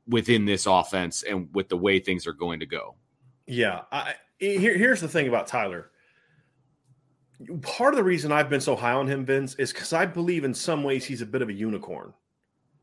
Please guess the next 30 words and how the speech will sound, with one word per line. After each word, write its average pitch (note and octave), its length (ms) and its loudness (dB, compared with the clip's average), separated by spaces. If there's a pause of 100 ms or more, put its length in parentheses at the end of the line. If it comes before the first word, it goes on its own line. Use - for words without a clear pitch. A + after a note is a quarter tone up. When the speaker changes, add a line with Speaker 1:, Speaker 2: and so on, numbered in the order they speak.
(720)
Speaker 2:
And C#3+ 180 4
what G#3+ 80 6
Speaker 1:
That's G3 100 6
Speaker 2:
I D#3 40 0
mean E3 160 2
Speaker 1:
fair. D3 100 2
Speaker 2:
by C3 60 4
that A#2 200 4
is, G#2+ 160 -2
and A#2+ 100 -2
this E3+ 200 -2
is, C#3+ 120 -8
this F3+ 220 2
is G#3+ 80 -6
gonna G#3+ 180 2
sound E3+ 360 2
like B2+ 340 0
high C3+ 280 2
praise B2+ 640 -2
or G2 100 -4
maybe A#2+ 360 -4
it - 100 -14
sounds B2 200 -4
like, A#2+ 160 -10
but, C3 120 -6
uh, - 520 -16
being C3 160 0
a A2 60 -4
homer, B2 360 0
and A2+ 300 -2